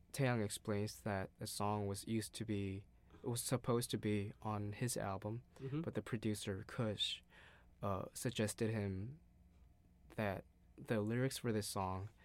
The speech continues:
Speaker 1: and the instrumentals for this song is very suitable for a Big Bang song. So what if we develop it as a Big Bang song? And Taeyang said yes,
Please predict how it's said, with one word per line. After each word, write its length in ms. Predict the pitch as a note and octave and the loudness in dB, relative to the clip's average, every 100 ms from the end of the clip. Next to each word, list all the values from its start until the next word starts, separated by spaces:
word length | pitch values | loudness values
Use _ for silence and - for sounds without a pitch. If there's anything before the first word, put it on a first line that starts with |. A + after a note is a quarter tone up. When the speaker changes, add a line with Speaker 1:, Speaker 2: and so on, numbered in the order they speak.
| - - - | -20 -20 -10
Speaker 1:
and 200 | - A2+ | -2 0
the 80 | G#2+ | 0
instrumentals 640 | - A#2 - G#2 A2 B2 | 0 2 2 4 4 2
for 120 | - G#2+ | 0 0
this 140 | G2 | 0
song 360 | - F#2+ F#2 F#2+ | 0 0 0 -4
is 120 | G#2+ | -6
very 240 | - A2 A2+ | 0 4 4
suitable 480 | - A2+ A2 G#2+ G2+ | 2 2 2 0 -2
for 220 | - F#2 | 0 -2
a 40 | |
Big 260 | - G#2+ A2 | 2 0 0
Bang 220 | G2 F2 | -4 -4
song. 260 | - - G#2+ - - - - | -8 -10 -12 -16 -20 -20 -18
So 300 | - G2+ G2+ - - - - - - | -10 -8 -8 -12 -20 -20 -20 -20 -10
what 180 | - G#2+ | -2 0
if 160 | G#2 - | 0 0
we 300 | G#2 G2 - - | 0 0 -4 -4
develop 460 | A2 G2+ G#2 G2+ | -2 2 2 0
it 80 | - - | -4 -4
as 140 | G2 | -6
a 40 | |
Big 220 | F2 G#2 - | -4 -4 -2
Bang 200 | F#2 G2+ | -6 -6
song? 260 | - G#2+ - - - - - - - - | -8 -10 -12 -18 -20 -20 -20 -20 -20 -6
And 140 | G#2+ | -6
Taeyang 240 | - A2 G#2 | -2 -2 0
said 160 | A2 - | -2 0
yes, 380 | A#2 G#2+ - | -2 -2 -8